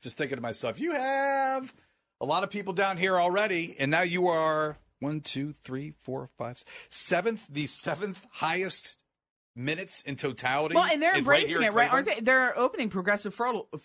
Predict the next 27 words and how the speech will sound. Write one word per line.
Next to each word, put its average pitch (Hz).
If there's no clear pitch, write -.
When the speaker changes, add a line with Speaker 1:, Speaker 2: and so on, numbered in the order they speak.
Speaker 2:
uh, 160
Field 220
early, 196
so -
you 170
can 156
go 170
in 156
to 165
watch 156
it 139
from 151
there. 147
So 120
if 151
you're 208
worried 196
about 165
Speaker 1:
I -
don't 156
Speaker 2:
that, 233
Speaker 1:
think 135
that 135
matters. -
Speaker 2:
you 165
could, -
well, 160